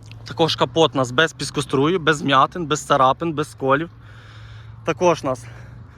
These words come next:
дах без царапин, без м'ятин, без сколів. Присутні такі хромовані класні сірі рейлінги. Все, автомобіль в зазорчиках, пізніше вам покажу його товщиноміром.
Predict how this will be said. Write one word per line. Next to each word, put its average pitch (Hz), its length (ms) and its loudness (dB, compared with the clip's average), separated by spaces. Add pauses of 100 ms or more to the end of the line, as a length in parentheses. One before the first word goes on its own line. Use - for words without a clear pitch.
(260)
дах 139 500 2
без 151 260 -4
царапин, 151 500 2
без 151 260 -4
м'ятин, 147 500 -2
без 147 200 -6
сколів. 151 340 0
Присутні 160 380 -4
такі 147 200 -4
хромовані 151 540 2
класні 147 460 2 (1080)
сірі 147 380 -4
рейлінги. 156 580 0 (1900)
Все, 190 240 4
автомобіль 170 520 0
в 147 40 -2
зазорчиках, 151 800 0
пізніше 165 440 -4
вам 160 140 -2
покажу 160 340 -6
його 160 180 -2
товщиноміром. 160 680 -4